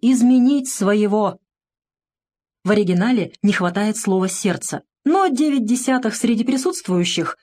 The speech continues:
подумали бы, что нужно вставить слово "пальто". Я обратился к тексту, и это напомнило мне о том, что мистер Сазерленд Эдвардс, знаток русского языка, преодолел всю неестественность такой задачи, как перевод либретто,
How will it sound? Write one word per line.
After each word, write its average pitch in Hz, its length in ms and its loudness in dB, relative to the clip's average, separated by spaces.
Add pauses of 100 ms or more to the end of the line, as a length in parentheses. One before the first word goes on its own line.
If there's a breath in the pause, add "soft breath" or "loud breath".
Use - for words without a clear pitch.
(100)
подумали 285 400 2
бы, 262 140 0
что 262 160 -2
нужно 254 300 2
вставить 240 360 -2
слово 254 500 -2
"пальто". 196 460 -4 (600)
Я 349 180 4
обратился 254 480 0
к 247 100 -6
тексту, 175 520 -4 (280)
и 226 80 2
это 226 160 2
напомнило 208 540 2
мне 185 220 0
о 180 40 -4
том, 262 260 -2 (100)
что 214 220 0
мистер 226 480 0
Сазерленд 180 760 -2
Эдвардс, 233 480 -4 (240)
знаток 220 480 0
русского 185 320 -2
языка, 160 420 -4 (180)
преодолел 262 500 0
всю 269 220 0
неестественность 233 840 0
такой 190 280 -2
задачи, 185 640 -2
как 214 180 -2
перевод 226 380 0
либретто, 180 480 -2